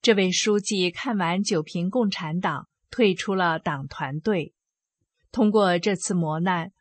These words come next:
我懂得了在病业假象来的时候，一丝一念多么关键。不在法上认识，会被旧势力抓住把柄，造成巨关巨难，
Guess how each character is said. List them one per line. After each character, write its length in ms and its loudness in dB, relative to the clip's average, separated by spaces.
我 200 4
懂 260 0
得 160 0
了 300 4
在 240 -2
病 240 0
业 160 2
假 260 -4
象 340 0
来 240 -2
的 140 0
时 240 0
候， 360 -2
一 180 2
丝 320 -4
一 240 -2
念 340 2
多 220 2
么 160 0
关 380 0
键。 380 -4
不 100 2
在 240 2
法 280 -6
上 280 0
认 280 0
识， 360 -2
会 200 0
被 180 4
旧 240 0
势 220 0
力 180 0
抓 260 -2
住 200 0
把 320 -6
柄， 280 -6
造 260 4
成 360 -4
巨 260 2
关 360 0
巨 260 0
难， 360 0